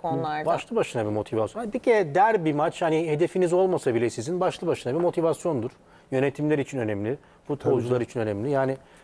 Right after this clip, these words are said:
Speaker 2: hep hatırlanacak, akılda kalacak maçlar bunlar. Biz hep nasıl on sene önceki bir derbi mesela ezbere burada konuşabiliyoruz.
Speaker 1: Evet.
Speaker 2: Golleri şu attı, şöyle oldu diye. Hafızada yer ediyor. Başka bir yeri var derbilerin çünkü. Bu bile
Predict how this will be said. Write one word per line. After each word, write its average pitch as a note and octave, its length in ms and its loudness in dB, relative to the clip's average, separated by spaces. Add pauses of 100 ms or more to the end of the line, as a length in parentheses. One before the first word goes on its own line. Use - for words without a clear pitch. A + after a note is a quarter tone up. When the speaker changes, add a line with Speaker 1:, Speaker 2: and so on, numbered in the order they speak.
(300)
Speaker 2:
hep D3 220 -4
hatırlanacak, D3+ 680 2
akılda D#3 320 0
kalacak A#2+ 420 2
maçlar A2 420 -2
bunlar. D3 320 -2
Biz D3 100 2
hep E3 160 2
nasıl F3+ 280 2 (600)
on F#3+ 180 6
sene E3+ 200 2
önceki C#3+ 300 2
bir C3+ 80 0
derbi D3+ 340 4
mesela C3 360 0
ezbere F3 440 2
burada C#3+ 200 2
konuşabiliyoruz. F#3+ 680 2
Speaker 1:
Evet. C#3+ 100 0
Speaker 2:
Golleri D3 320 2
şu D#3+ 200 2
attı, C#3+ 260 -4
şöyle D#3 260 2
oldu A2+ 280 0
diye. F#3+ 180 0 (260)
Hafızada E3 460 0
yer A#3+ 160 2
ediyor. C3 280 2
Başka C#3 340 0
bir G#3+ 60 2
yeri D#3 180 4
var A#2 180 0
derbilerin A2 520 -2
çünkü. G#2+ 260 -12 (840)
Bu G#3 140 2
bile D3 280 2